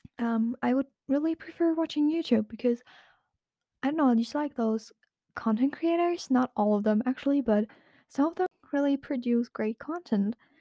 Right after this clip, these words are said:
Some don't, but that's also okay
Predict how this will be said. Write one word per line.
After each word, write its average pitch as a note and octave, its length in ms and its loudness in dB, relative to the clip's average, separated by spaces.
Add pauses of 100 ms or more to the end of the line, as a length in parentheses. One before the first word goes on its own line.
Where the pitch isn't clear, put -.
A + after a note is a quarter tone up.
(360)
Some B3 240 2
don't, B3 560 2
but A3 400 2
that's A#3 240 -4
also C#4 300 0
okay A#3+ 380 -2